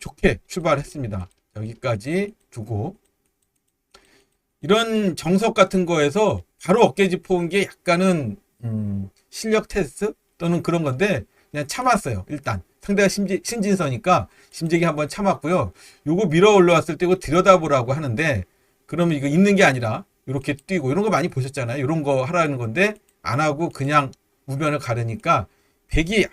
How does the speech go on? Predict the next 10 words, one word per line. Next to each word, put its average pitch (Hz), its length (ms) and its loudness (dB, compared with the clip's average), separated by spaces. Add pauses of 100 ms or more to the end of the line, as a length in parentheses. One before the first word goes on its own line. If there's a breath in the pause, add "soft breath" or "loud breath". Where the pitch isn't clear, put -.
아주 240 260 0
조금 226 440 -2
포인트를 208 420 -2
얻었습니다. 104 420 -8
근데 160 240 0 (460)
한 202 200 -8
칸 220 200 -4
들었죠. 143 480 -4 (240)
요거는 156 500 -6
인공지능은 139 720 -4